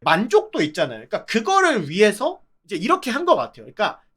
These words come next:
기술적으로 우리는 이만큼 진보했다, 이게 쇼케이스다라고 보여준다라기보다는 그냥 이걸 보고 있는 사람들, 이 쇼케이스를 즐기고 있는 사람들한테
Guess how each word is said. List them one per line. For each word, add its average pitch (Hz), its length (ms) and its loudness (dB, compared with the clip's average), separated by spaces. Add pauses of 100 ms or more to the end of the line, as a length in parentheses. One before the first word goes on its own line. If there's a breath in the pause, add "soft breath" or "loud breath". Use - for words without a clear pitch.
기술적으로 311 800 0
우리는 240 280 -2
이만큼 220 400 -6
진보했다, 202 920 -2 (260)
이게 226 260 -4
쇼케이스다라고 302 760 -2
보여준다라기보다는 196 1160 -4 (320)
그냥 247 280 -8
이걸 302 380 2
보고 202 300 -2
있는 233 200 -4
사람들, 214 560 -4 (140)
이 233 160 -14
쇼케이스를 320 760 -6
즐기고 240 460 -4
있는 226 160 -8
사람들한테 233 680 -4